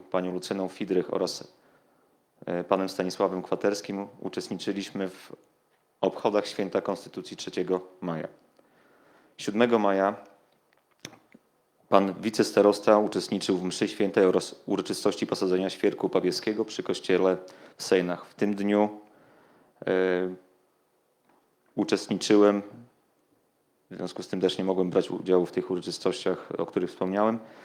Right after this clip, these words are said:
Uczestniczyłem w spotkaniu z mieszkańcami wsi Zelwa. E,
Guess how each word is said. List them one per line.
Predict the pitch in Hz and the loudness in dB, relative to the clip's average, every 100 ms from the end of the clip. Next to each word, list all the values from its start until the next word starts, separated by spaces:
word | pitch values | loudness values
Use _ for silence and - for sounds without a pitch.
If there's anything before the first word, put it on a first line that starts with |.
| - | -14
Uczestniczyłem | - - - 98 113 107 | -8 -8 -6 0 2 2
w | |
spotkaniu | - 101 - 104 98 95 95 95 - | 0 -2 0 0 0 -2 -6 -8 -14
z | 92 | -10
mieszkańcami | 95 - 92 - 95 92 87 87 _ _ _ _ | -8 -6 -6 -2 -4 -2 -6 -10 _ _ _ _
wsi | - - | -10 -8
Zelwa. | 85 98 98 104 120 131 - _ _ _ _ _ _ _ _ _ | 2 2 4 2 -2 -4 -18 _ _ _ _ _ _ _ _ _
E, | - | -4